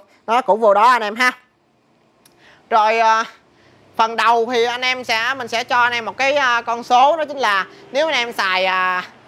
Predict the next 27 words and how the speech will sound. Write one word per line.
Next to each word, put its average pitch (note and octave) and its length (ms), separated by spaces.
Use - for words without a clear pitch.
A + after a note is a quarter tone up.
bô A#3+ 100
xăng A#3 160
lửa F#3 260
thì A#3 80
anh G3 140
em A3+ 180
hay A3 220
thường, F#3 400
à, F3+ 160
làm F3 240
với A3+ 120
cái C4+ 100
bài F#3+ 240
là E3+ 120
mười F3 140
chín A#3+ 160
năm D4+ 140
hai. A#3 260
Xúc C4+ 160
bắp D4 180
mười A3+ 80
chín A#3+ 140
hai D4+ 80
mươi C4 100
hai A3+ 120
anh A#3+ 100
em. A#3 160